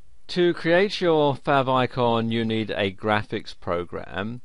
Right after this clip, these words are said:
and I'm using Adobe Photoshop for this demonstration because that's what I have on my computer.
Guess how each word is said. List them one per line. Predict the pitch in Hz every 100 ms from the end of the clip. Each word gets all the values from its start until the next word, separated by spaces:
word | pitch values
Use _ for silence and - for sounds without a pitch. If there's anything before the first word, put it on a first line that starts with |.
| - - - -
and | 123 107 110 110 110 107 -
I'm | 135 127 123
using | 123 117 113 117 110 -
Adobe | 104 110 104 107
Photoshop | 104 - 120 123 123 117 107 85 -
for | -
this | 90 95
demonstration | - 92 87 87 - 85 82 87 85
because | 92 98 87
that's | 90 80 -
what |
I | 87
have | 82 85 87
on | 85
my | 80 80
computer. | - 78 - 90 - 90